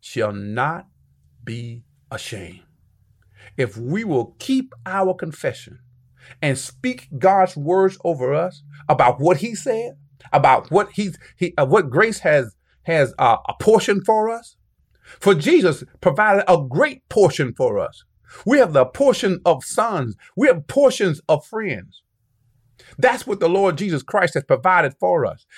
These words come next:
He provided, when he gave us salvation, he gave us healing. He gave us prosperity. He gave us deliverance. And most importantly, he gave us salvation.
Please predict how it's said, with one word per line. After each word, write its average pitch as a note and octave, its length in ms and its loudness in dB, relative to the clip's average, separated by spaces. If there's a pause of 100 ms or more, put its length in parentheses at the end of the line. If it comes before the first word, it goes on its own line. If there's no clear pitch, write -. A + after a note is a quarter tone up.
He B3 140 0
provided, F3+ 580 2 (200)
when D#3 140 0
he F3 80 2
gave G3 280 -4
us D#3 120 -4
salvation, F3+ 720 -2
he F#3+ 120 -6
gave F#3+ 220 -2
us E3 140 -4
healing. G3 460 -10 (800)
He G3 120 -4
gave G3+ 280 -4
us F#3+ 100 -2
prosperity. F3+ 760 -4 (640)
He G#3 120 -2
gave F#3+ 280 -2
us F3 80 0
deliverance. F3 760 -6 (260)
And E3+ 120 -2
most F#3 120 2
importantly, D#3+ 680 0
he G3 140 -2
gave G3 380 -4
us D#3+ 160 -4
salvation. F3 840 -8